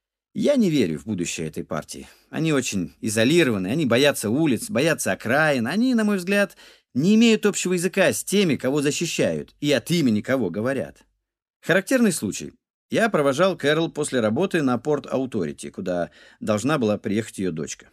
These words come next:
Мы шли по Пятой авеню, и она вначале хотела ехать на автобусе или сабвее, но я навязал ей свою пешеходную привычку, и мы пошли. Было ещё рано. Посидев у центральной библиотеки, мы пошли до Восьмой авеню, где находится Порт Ауторити по сорок второй.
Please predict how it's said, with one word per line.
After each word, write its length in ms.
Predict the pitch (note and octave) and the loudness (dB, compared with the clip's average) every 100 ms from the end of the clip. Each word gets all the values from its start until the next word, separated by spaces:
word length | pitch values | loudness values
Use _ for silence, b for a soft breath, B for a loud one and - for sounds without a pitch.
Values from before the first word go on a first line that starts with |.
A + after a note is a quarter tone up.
| _ _ _ | _ _ _
Мы 100 | G#3 | -2
шли 160 | - G#2+ | 0 -2
по 160 | G#2+ | -2
Пятой 320 | A2 G2+ F2+ | -4 -4 -2
авеню, 380 | F2+ C3+ A#3 C4 B B B B | -2 2 2 2 B B B B
и 80 | - | 0
она 160 | F#3 A#3+ | 2 4
вначале 340 | F#3 E3 F3+ | 2 0 0
хотела 320 | D#3 B2+ D3 | -2 -2 0
ехать 280 | C3 B2+ - | 2 0 -2
на 80 | C3 | -2
автобусе 500 | D3 C4+ G#3 C#3+ G#2 | 0 0 0 0 -2
или 80 | F#2 | -4
сабвее, 640 | - D3 F#3+ B3+ A#3 F#3+ | -2 -2 0 0 2 0
но 180 | D#3+ G3 | 0 2
я 160 | G3 | 2
навязал 420 | E3+ D3+ C#3+ E3 C#3+ | 2 0 0 0 2
ей 140 | A#2+ | 0
свою 220 | - A2+ | 0 -2
пешеходную 640 | - A#2 B2 A2+ F#2+ F2+ E2+ | -2 -8 -6 -6 -4 -4 -2
привычку, 540 | F#3 B3+ - D#3+ C#3+ | -2 -2 -4 -6 -8
и 200 | - D#3 | -6 -4
мы 140 | B2 | -4
пошли. 400 | G2 D2+ - B1 - _ _ _ _ _ | -4 -12 -14 -18 -20 _ _ _ _ _
Было 180 | G3 D#3+ | 0 2
ещё 260 | A2 C3+ | 2 2
рано. 380 | D3+ A3 G3+ F3 - _ - | 2 4 2 0 -6 _ -10
Посидев 420 | C#3+ E3 G#3+ - | -8 -2 -2 -2
у 40 | |
центральной 480 | A2+ B2+ C3+ B2 A#2+ | -6 -2 0 2 2
библиотеки, 720 | A2+ C3 G3+ C4 A#3 D3+ C3+ | 2 0 -2 -2 -2 -4 -4
мы 160 | D3+ E3+ | -4 -2
пошли 400 | D3 - D#3 C#3 | -4 -2 -4 -2
до 200 | A2+ C#3 | 0 0
Восьмой 360 | C#3+ - C#3 | 0 0 -2
авеню, 320 | C3 F#3 A#3 - B B | 0 2 2 0 B B
где 160 | G2 B2 | -6 -2
находится 520 | D3 - C3+ B2 C3+ | 0 0 -2 0 -4
Порт 280 | - D3 B2 | -2 -2 0
Ауторити 520 | C3 C#3 F#3+ C3+ A2 | -2 0 0 0 -4
по 100 | G#2+ | -8
сорок 280 | - B2+ G#2+ | -4 -4 -4
второй. 420 | - C3 D2 B1 | -4 -4 -4 -12